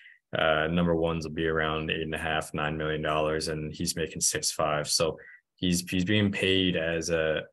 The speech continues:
as a two, maybe two and a half. And so I think teams can look at it and say, "Well, if we already have a one and we're looking for some more depth on the blue line, we can get this guy,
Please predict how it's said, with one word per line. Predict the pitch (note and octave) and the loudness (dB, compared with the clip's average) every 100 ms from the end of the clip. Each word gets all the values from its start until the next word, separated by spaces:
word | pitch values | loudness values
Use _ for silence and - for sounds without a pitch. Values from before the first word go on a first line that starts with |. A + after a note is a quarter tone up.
| - | -6
as | F#2+ E2 | -2 -2
a | C#2+ | -2
two, | - - F#2+ F2+ F2+ F2+ F2 - _ - | -2 2 4 6 4 2 -4 -20 _ -4
maybe | F#2 F2 E2+ | 0 2 2
two | - F#2 | 0 0
and | E2+ | 0
a | |
half. | E2+ E2+ E2 - - - _ _ | 2 2 0 -2 -8 -14 _ _
And | F#2+ F2 E3 | -4 -4 -2
so | F3 E2+ | -2 0
I | E2 | 0
think | - F#2 | -2 -4
teams | - G2+ F#2 F2+ - | -2 0 2 2 0
can | F#2 E2+ | 0 2
look | F#2+ G2+ | 2 4
at | F2+ | 4
it | E2+ | 2
and | F2 | 0
say, | F#2 | 0
"Well, | E2+ G2+ G2 | 2 4 4
if | G2+ A2+ | 4 2
we | |
already | A#2+ G2 | 2 2
have | F#2+ G2 F#2 | 2 0 0
a | |
one | E2+ F#2 E2+ E2 E2+ _ _ _ _ _ _ _ | -2 0 0 -2 -8 _ _ _ _ _ _ _
and | - F2 E2 E2 E2+ | -4 -2 -2 -4 -4
we're | E2+ | 0
looking | F#2+ G2 F#2+ | 2 2 0
for | F#2 F#2 | 2 2
some | - F2+ | 2 4
more | F2 E2+ | 4 4
depth | D#2 E2+ E2 - - | 2 2 2 -4 -6
on | E2+ E2+ | -2 -2
the | |
blue | D#2+ F2 E2 | 0 0 0
line, | E2 D#2+ D#2+ F2 - | 0 0 -2 -6 -4
we | F2+ | -2
can | F2 F2 E2 D#2+ E2+ - | 0 -2 -2 -4 -8 -2
get | F#2+ G2 | 0 0
this | F2+ F2+ | 0 0
guy, | - D#2+ D#2 E2 | 2 4 4 2